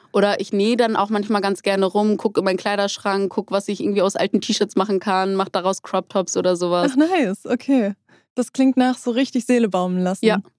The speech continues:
Speaker 2: Ohne
Speaker 1: Mhm.
Speaker 2: Ergebnis, ohne Ziel, einfach mal Dinge tun.
Speaker 1: Ja,
Speaker 2: Sehr,
Speaker 1: genau.
Speaker 2: sehr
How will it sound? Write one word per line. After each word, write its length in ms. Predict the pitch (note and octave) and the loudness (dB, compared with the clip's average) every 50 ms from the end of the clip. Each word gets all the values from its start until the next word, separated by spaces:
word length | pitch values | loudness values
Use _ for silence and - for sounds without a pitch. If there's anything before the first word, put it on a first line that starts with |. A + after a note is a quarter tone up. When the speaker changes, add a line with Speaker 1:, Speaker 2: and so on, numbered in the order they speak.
| _ _ _ - - - - - | _ _ _ -20 -20 -16 -6 0
Speaker 2:
Ohne 220 | - C4 C4 C4+ | 2 4 4 4
Speaker 1:
Mhm. 40 | - | 2
Speaker 2:
Ergebnis, 560 | A#3+ A#3 - A#3 A#3+ A#3 - G3 G3 - - | 0 0 2 0 0 0 0 -2 -2 -2 0
ohne 220 | - A#3+ A#3 A3+ | 2 2 2 2
Ziel, 300 | - - - A#3 A#3 A#3 | 2 0 0 2 2 2
einfach 260 | - - G#3 - G3 G#3+ | 2 0 -2 -2 0 0
mal 360 | G#3 G#3 G#3 G#3 G#3 G#3 - _ _ - | 2 2 2 2 0 0 -4 _ _ -2
Dinge 220 | - G#3+ G3+ G3 | 2 2 4 2
tun. 420 | F3+ - - G3 F#3 F3+ F3+ F#3+ - _ | 2 0 0 0 2 2 2 0 0 _
Speaker 1:
Ja, 200 | - A3 A3 G3+ - - - - - - - | 0 0 0 0 -2 -8 -18 -20 -20 -20 -8
Speaker 2:
Sehr, 200 | - - C4 C4 C4 | -2 2 4 4 4
Speaker 1:
genau. 40 | A#3 | 4
Speaker 2:
sehr 100 | B3+ B3 | 4 2